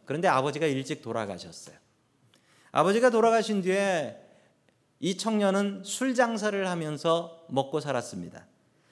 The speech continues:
스물한 살이 되었을 때 예수님을 만났고 그는 목사가 되었습니다. 목사가 되면서 그는 이렇게 다짐했습니다. 뭐라고 다짐했냐면 "썩어서 죽느니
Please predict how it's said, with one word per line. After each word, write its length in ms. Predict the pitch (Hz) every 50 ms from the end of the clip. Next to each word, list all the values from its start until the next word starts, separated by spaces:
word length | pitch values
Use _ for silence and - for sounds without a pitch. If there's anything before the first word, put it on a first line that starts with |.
| _ _ -
스물한 460 | 175 - - 220 220 220 220 220 220
살이 240 | 214 240 240 240 226
되었을 460 | 214 226 214 202 208 - 196 180 175
때 220 | - 190 190 185 170
예수님을 480 | 165 160 160 - 170 170 165 165 156
만났고 920 | 151 139 131 135 139 135 131 127 - - 160 170 185 196 - - - - - _ _ _ -
그는 260 | - 139 139 143 139
목사가 420 | 131 143 139 - - 180 175 196 185
되었습니다. 640 | 170 131 107 - - - 85 - - - - - - _ _ _ _ _ _ _ _ _ _ _ _ -
목사가 400 | 143 156 156 - 240 226 240 226
되면서 420 | 226 220 214 208 202 196 214 202
그는 200 | 202 196 208 202
이렇게 320 | 190 185 214 208 214 220
다짐했습니다. 1000 | 208 196 190 190 196 190 180 170 - - 156 143 131 123 123 113 110 104 90 - - _ _ _ _ _ _ _ -
뭐라고 440 | 107 120 143 165 185 202 208 214 202
다짐했냐면 920 | 196 185 175 185 185 170 160 156 147 135 127 120 131 135 123 113 107 - - - - _ _ -
"썩어서 500 | - - - 202 190 208 190 196 208 202
죽느니 600 | - 160 151 143 139 131 123 120 95 85 82